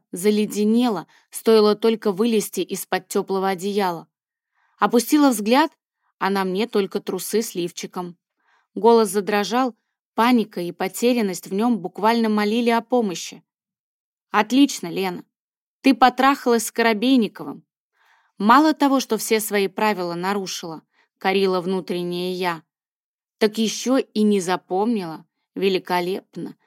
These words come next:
Сказочная идиотка". Сгорая от стыда и недовольства собой,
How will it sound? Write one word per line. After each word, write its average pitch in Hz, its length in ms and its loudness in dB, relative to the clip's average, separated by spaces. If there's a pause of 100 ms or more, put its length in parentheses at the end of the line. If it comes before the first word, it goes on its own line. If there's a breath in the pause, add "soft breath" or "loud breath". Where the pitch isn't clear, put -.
(100)
Сказочная 185 920 -2
идиотка". 180 600 -4 (580 soft breath)
Сгорая 240 480 4
от 214 80 -2
стыда 220 600 0 (260)
и 196 80 -4
недовольства 208 680 2
собой, 180 600 -6